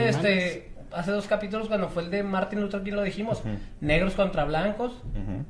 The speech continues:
Speaker 2: es lo mismo, güey. Pero al final de cuentas viene, viene, tiene, trae un origen.
Speaker 1: Sí, o sea, es para, para, porque desde, desde que entras a una ingeniería, a una licenciatura, desde que te ve, ese como que el licenciado y el ingeniero,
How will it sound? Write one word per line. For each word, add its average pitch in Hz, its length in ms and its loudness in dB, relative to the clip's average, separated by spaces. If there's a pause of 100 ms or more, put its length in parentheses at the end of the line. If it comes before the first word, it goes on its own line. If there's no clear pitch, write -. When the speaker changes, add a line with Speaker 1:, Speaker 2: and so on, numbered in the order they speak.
(100)
Speaker 2:
es 160 140 -2
lo 208 100 2
mismo, 262 360 0
güey. 147 160 -4 (760)
Pero 175 180 8
al 170 60 6
final 165 260 2
de 196 80 0
cuentas 196 300 0
viene, 202 260 2
viene, 165 260 -4
tiene, 160 200 2 (160)
trae 175 220 4
un 202 80 2
origen. 208 580 0 (540)
Speaker 1:
Sí, 202 180 6
o 214 40 10
sea, 151 260 6
es 151 120 6
para, 175 360 6 (300)
para, 135 680 6 (540)
porque 165 240 8
desde, 151 760 8
desde 151 300 6
que 151 220 8
entras 190 520 8 (300)
a 147 100 4
una 156 180 6
ingeniería, 165 560 6
a 165 40 8
una 170 160 6
licenciatura, 160 880 2 (480)
desde 139 240 6
que 139 220 6
te 135 160 4
ve, 135 260 6
ese 143 260 2
como 156 220 2
que 156 80 2
el 135 80 4
licenciado 147 640 2
y 254 60 4
el 214 120 6
ingeniero, 151 720 4